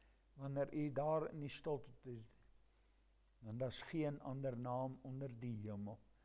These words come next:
aan die mense gegee waardeur ons gered moet word nie. Geen ander naam nie.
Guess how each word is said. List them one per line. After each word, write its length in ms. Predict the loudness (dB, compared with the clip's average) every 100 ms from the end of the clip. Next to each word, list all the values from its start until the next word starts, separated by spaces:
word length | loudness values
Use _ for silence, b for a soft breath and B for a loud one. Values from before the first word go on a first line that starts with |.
| b b b b b -10
aan 160 | -4 0
die 100 | 2
mense 500 | 2 0 -2 -4 -6
gegee 580 | -4 -6 -4 0 0
waardeur 580 | 0 0 0 0 0 -2
ons 300 | -2 -4 -6
gered 500 | -8 -10 -6 -2 -2 -4 -16 b b
moet 500 | -2 -2 -2 -8 -20 -20 -20 -12
word 320 | -10 -10 -14 -20
nie. 100 | -20 -20 -20 b b
Geen 720 | -18 0 6 8 8 2 -6 -14 b b -20 -8
ander 420 | -2 0 2 0
naam 320 | -2 -4 -8
nie. 160 | -12